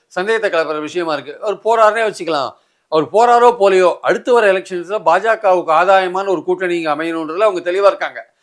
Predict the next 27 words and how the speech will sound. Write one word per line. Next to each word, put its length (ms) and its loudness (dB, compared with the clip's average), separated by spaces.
போன 220 4
வாட்டி 280 0
அண்ணாமலை 400 2
மிஸ் 240 -8
பண்ணிட்டாருன்னு 360 0
அவங்களுக்கு 320 -4
ஒரு 20 -
கோவம் 220 4
இருக்கு. 300 -6
ஆனா 280 0
வந்து 240 2
அந்த 180 2
கோவத்துல 320 4
இவர் 160 0
தூக்கத்துக்கு 500 -6
ரெடியா 220 4
இல்ல. 320 0
சரி, 200 -2
ஏதோ 160 2
ஒரு 120 4
பதினோரு 400 -4
பர்சன்ட் 140 -8
ஓட்டு 460 0
வாங்கிட்டாருன்னாங்க, 500 -2
அது 240 -6
உண்மையான 340 -6
வளர்ச்சியா 400 0